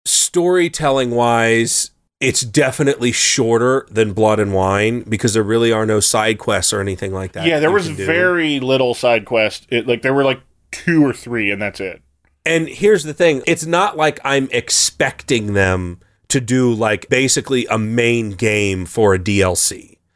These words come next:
Speaker 1: That's not what I'm getting at. But now that I have Blood and Wine for a comparison, it's kinda like,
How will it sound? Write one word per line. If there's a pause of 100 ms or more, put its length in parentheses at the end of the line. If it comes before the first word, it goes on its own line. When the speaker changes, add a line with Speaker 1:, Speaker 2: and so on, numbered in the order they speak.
(180)
Speaker 1:
That's
not
what
I'm
getting
at.
But (180)
now
that
I
have
Blood
and
Wine
for
a
comparison,
it's
kinda
like,